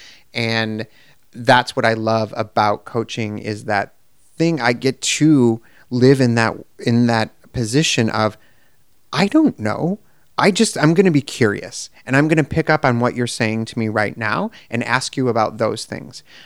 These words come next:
I will never know the whole story. We all have our own lived experience that you can never explain to somebody. You, ever. Like, the totality of it, absolutely not. So how do I just take from what I'm hearing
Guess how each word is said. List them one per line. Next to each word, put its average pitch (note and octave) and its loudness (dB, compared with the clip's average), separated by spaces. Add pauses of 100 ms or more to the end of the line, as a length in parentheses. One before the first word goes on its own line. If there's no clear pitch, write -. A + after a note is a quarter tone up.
(680)
I D3+ 6
will F#3 4
never C3+ 4
know A#2+ 2
the A#2+ -2
whole G2 -8
story. - -8 (160)
We C#3+ 4 (160)
all D#3+ 6
have D3+ -2
our A#2+ 2
own B2+ 0
lived A#2+ -2
experience A2 -4
that A2+ 0 (680)
you D3 2
can E3 -2
never F#3 4
explain - -4
to A2+ -12
somebody. - -8 (180)
You, - -4 (300)
ever. F#3 0
Like, D3 2
the C#3 0
totality D3+ 4
of A3+ 6
it, B3+ 4 (360)
absolutely D3+ 2
not. G#2+ -6 (260)
So D#3+ 4
how E3+ 2
do G3 4
I B2+ 4
just B2 -6
take A2 -4
from A2+ -4
what A2+ 2
I'm A2 0
hearing F#3+ 0